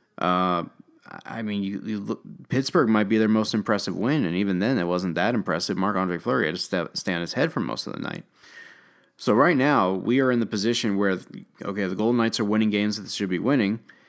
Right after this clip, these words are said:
but now they can't beat teams that they need to beat to kind of establish their benchmark in the N H L.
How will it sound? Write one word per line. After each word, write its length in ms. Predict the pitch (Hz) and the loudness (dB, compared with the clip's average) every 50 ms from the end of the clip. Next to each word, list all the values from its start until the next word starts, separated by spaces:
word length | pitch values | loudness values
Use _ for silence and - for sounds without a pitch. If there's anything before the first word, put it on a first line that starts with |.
| _ _ _ _ _ _ _ - | _ _ _ _ _ _ _ -6
but 240 | 104 101 98 92 87 | -2 0 0 0 2
now 540 | 87 104 135 156 123 90 92 101 110 120 127 | 0 2 2 4 4 4 4 2 0 -4 -6
they 160 | - - 92 95 | -4 -2 -2 -2
can't 340 | - - 120 104 - - | -2 -2 -4 -4 -4 -4
beat 220 | - 107 110 95 - | -2 -2 -2 -2 -4
teams 420 | - 143 147 139 117 110 107 98 | -2 0 2 2 2 2 0 0
that 180 | - 104 90 - | -2 -4 -2 0
they 100 | 98 98 | 0 0
need 300 | 98 104 131 156 - - | 2 2 2 0 0 -2
to 60 | 101 | -4
beat 300 | 87 98 98 101 104 - | -2 0 0 0 0 -2
to 360 | - - 107 98 98 98 98 95 | -4 -2 0 0 2 2 0 -2
kind 280 | - - 107 104 101 | -4 -4 -2 -2 -2
of 60 | 95 | -2
establish 520 | 90 90 - - 113 110 110 104 107 101 - | -2 -2 -2 0 2 2 2 0 0 -2 -2
their 160 | - 104 95 | -2 -2 -2
benchmark 600 | 92 - 110 131 143 - - 98 87 92 92 - | 0 0 0 0 0 0 0 0 0 0 0 0
in 120 | 98 92 | -2 0
the 120 | 92 92 90 | 0 0 0
N 100 | 87 82 | 0 -2
H 180 | 85 90 - | -2 -2 0
L. 240 | 160 151 - - - | 0 0 0 -2 -6